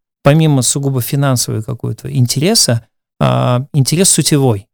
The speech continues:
То есть мне интересно вкладывать в компании, которые, ну, как-то мне импонируют с точки зрения моих ценностей, вообще во что я хотел бы вкладываться. Это такой очень длинный ответ на твой вопрос, но если ты инвестор,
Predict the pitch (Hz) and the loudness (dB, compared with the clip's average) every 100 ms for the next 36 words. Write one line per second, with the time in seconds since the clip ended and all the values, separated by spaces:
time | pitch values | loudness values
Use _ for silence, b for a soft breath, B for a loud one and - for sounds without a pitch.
0 | _ - 120 139 147 147 123 123 135 - | _ -4 -2 0 2 2 2 0 -2 -2
1 | 196 - 139 117 110 - 120 113 - 147 | -4 -2 -2 -2 -6 -6 -4 -4 -4 -2
2 | 190 202 196 _ _ - 120 160 175 131 | 0 -2 -4 _ _ -4 0 0 0 0
3 | 135 151 - 127 131 135 123 113 107 110 | 0 -4 -2 0 2 2 0 -2 -2 -2
4 | 127 208 - _ _ - 147 - 135 131 | 0 -2 -4 _ _ -4 -4 -2 -2 0
5 | 123 120 120 - 180 202 190 - 123 117 | 0 2 0 0 0 2 0 -2 -4 -4
6 | - 147 123 - 147 135 131 120 123 - | -4 -2 -4 -4 -4 -2 -2 -4 -6 -6
7 | 113 113 - 117 92 92 - 131 - _ | -6 -6 -4 -6 -6 -10 -8 -8 -10 _
8 | B B _ _ 170 196 180 _ _ 170 | B B _ _ 0 2 -2 _ _ 0
9 | 156 170 - 156 - 147 147 185 165 135 | 2 0 0 -4 0 2 2 4 4 4
10 | 127 147 143 123 113 104 123 123 123 - | 2 2 0 0 -2 -2 0 0 0 0
11 | 120 - 143 151 110 107 _ _ _ _ | 2 4 4 4 4 -2 _ _ _ _
12 | _ - 135 156 156 135 117 160 156 123 | _ -6 0 2 0 -2 -4 -2 0 0
13 | 113 - 120 | -2 -4 -10